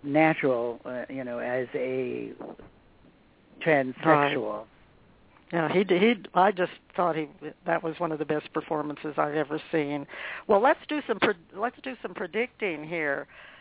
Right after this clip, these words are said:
Speaker 2: Um, so, which of, which of your top ten films do you think will be nominated as Best Picture in the upcoming Oscars? So, uh, Diana, do you wanna, uh, take a, take a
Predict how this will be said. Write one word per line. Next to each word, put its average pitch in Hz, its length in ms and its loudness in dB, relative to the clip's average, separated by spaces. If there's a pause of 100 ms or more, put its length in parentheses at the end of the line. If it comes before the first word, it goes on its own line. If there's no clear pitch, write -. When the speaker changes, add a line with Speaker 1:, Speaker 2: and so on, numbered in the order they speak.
(140)
Speaker 2:
Um, 170 400 6 (140)
so, 196 140 6
which 233 360 0
of, 220 140 0 (120)
which 196 280 -4
of 202 120 -2
your 185 200 2
top 196 360 4
ten 196 300 -2
films 185 280 -2
do 185 80 -6
you 165 160 -4
think 185 180 -4
will 165 100 -6
be 160 160 -6
nominated 175 680 2
as 156 120 -4 (100)
Best 165 260 0
Picture 156 540 -4 (400)
in 175 100 -4
the 160 160 2
upcoming 160 500 2
Oscars? 160 680 2 (140)
So, 156 280 0 (360)
uh, 165 400 4 (220)
Diana, 190 520 2
do 170 100 -10
you 175 100 -6
wanna, 180 260 0 (600)
uh, 160 200 -2 (320)
take 196 180 0
a, 160 240 2 (760)
take 185 180 0
a 160 120 -2